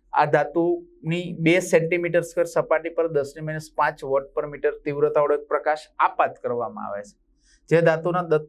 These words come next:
દસની સત્તર ઇલેક્ટ્રોન દ્વારા એનું શોષણ કરે છે. તો ફોટોઇલેક્ટ્રિક અસર શરૂ કર-, થવા કેટલો સમય લાગે? પહેલી બાબત તો આટલી ઉર્જાનું શોષણ કરે ત્યારે જ ઇલેક્ટ્રોનનું ઉત્સર્જન થાય, એટલો સમય લાગવો જોઈએ. તો પહેલા તો ઉર્જા ગણો કે સપાટી પર, તો પહેલા ધાતુની વર્ક ફંક્શન આપ્યું છે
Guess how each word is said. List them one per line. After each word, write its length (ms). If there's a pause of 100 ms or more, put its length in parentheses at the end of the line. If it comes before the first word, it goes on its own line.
(120)
દસની 340
સત્તર 400
ઇલેક્ટ્રોન 460
દ્વારા 200
એનું 180
શોષણ 420
કરે 240
છે. 120 (400)
તો 80
ફોટોઇલેક્ટ્રિક 720
અસર 220
શરૂ 280
કર-, 240
થવા 200
કેટલો 360
સમય 320
લાગે? 260 (480)
પહેલી 200
બાબત 360
તો 60
આટલી 440
ઉર્જાનું 400
શોષણ 440
કરે 180
ત્યારે 240
જ 60
ઇલેક્ટ્રોનનું 540
ઉત્સર્જન 520
થાય, 160 (280)
એટલો 220
સમય 280
લાગવો 340
જોઈએ. 280 (320)
તો 80
પહેલા 260
તો 120
ઉર્જા 360
ગણો 380 (440)
કે 80
સપાટી 420
પર, 220
તો 100
પહેલા 260
ધાતુની 460
વર્ક 340
ફંક્શન 360
આપ્યું 420
છે 140